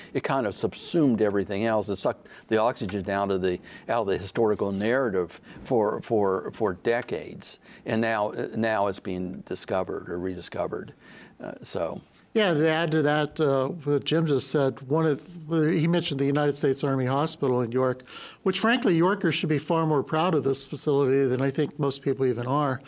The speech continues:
Speaker 2: Uh, during the course of the Civil War, fourteen thousand, uh, wounded or ill men, uh, were treated at York. It was one of the larger military hospitals in the entire Commonwealth of Pennsylvania.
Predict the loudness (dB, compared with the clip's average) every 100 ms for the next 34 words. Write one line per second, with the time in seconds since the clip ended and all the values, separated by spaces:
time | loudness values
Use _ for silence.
0 | -18 -20 -16 -4 -2 2 0 0 2 2
1 | 2 -2 0 2 4 4 6 4 2 2
2 | 0 0 -2 2 2 2 2 0 0 0
3 | 0 2 2 2 2 4 2 4 2 2
4 | 0 0 -2 -2 -2 0 2 2 2 2
5 | 2 2 0 0 -2 0 0 2 2 0
6 | -2 -12 -20 -20 -6 -2 0 2 2 4
7 | 2 2 2 2 2 0 0 2 2 2
8 | -2 -2 -2 -2 0 0 -2 -2 -2 0
9 | -2 -2 -4 -6 -6 -6 -2 0 0